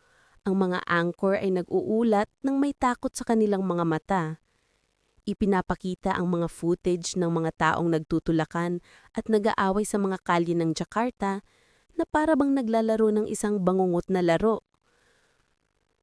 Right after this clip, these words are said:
"Isang matinding lagnat na may kasamang pagkawala ng kontrol at matinding pagka-agresibo," sabi ng news reporter. "Pinapayuhan ng publiko na manatili sa kanilang mga bahay at iwasan ang mga pampublikong lugar."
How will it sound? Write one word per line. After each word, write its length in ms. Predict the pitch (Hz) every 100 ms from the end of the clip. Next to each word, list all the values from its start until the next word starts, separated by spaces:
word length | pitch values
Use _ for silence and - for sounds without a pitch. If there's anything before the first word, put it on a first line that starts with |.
| _
"Isang 320 | 262 - 285 285
matinding 480 | - 277 254 262
lagnat 400 | 247 220 226 240 -
na 100 | 247
may 140 | 240
kasamang 420 | 262 - 247 247 240
pagkawala 560 | 233 - 233 233 226
ng 160 | 226 226
kontrol 480 | 240 226 220 233 226
at 160 | - -
matinding 500 | 269 269 269 254 277
pagka-agresibo," 1040 | 262 214 240 214 220 - 277 233 180 143 - _ _ _ _
sabi 400 | - 190 170 175
ng 160 | 170
news 240 | 170 165 -
reporter. 580 | 156 165 156 - 151 151 _ _ _ _ _ _ _ -
"Pinapayuhan 680 | 262 269 - 262 262 262 269
ng 100 | 262
publiko 540 | 269 220 247 - 240
na 100 | 240
manatili 560 | 240 240 240 247 247 254
sa 140 | -
kanilang 380 | 240 240 240 233
mga 240 | 233 233
bahay 580 | 190 220 254 226 170 151 - - _
at 80 | - -
iwasan 480 | 294 262 254 277 262
ang 160 | 262
mga 80 | 262
pampublikong 680 | - 262 - 254 240 247 247
lugar." 560 | 233 208 262 208 - 151